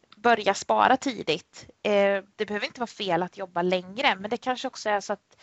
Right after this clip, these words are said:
när vi tänker att vi ska jobba längre så kan det ju vara att vi tänker att vi ska jobba med samma sak som vi gör, jobbar med idag. Så kanske inte ser ut. Man kanske byter yrkesbana helt och hållet efter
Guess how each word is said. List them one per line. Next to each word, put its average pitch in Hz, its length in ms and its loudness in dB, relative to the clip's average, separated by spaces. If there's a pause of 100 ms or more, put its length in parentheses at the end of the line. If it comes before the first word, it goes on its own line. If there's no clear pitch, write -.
(340)
när 220 180 -2
vi 233 180 -2
tänker 202 320 -2
att 185 80 -6
vi 190 80 -4
ska - 160 -10
jobba 180 280 2
längre 185 480 2
så - 180 -6
kan 220 220 -4
det 220 60 -4
ju 214 60 -4
vara 190 240 2
att - 160 -10
vi 196 40 -4
tänker 185 400 -8
att 175 140 -10
vi 185 40 -10
ska - 160 -12
jobba 180 260 0
med 180 140 -4
samma 180 300 -2
sak 185 300 -4
som 185 120 -12
vi 180 60 -6
gör, 185 300 -4 (340)
jobbar 190 300 0
med 185 180 2
idag. - 360 4 (680)
Så - 160 -6
kanske 254 280 2
inte 226 180 -4
ser 220 180 -2
ut. - 240 -6
Man 208 100 0
kanske 240 200 -2
byter 220 480 4
yrkesbana 208 760 0
helt 208 280 2
och 202 60 -4
hållet 214 460 0
efter 262 480 2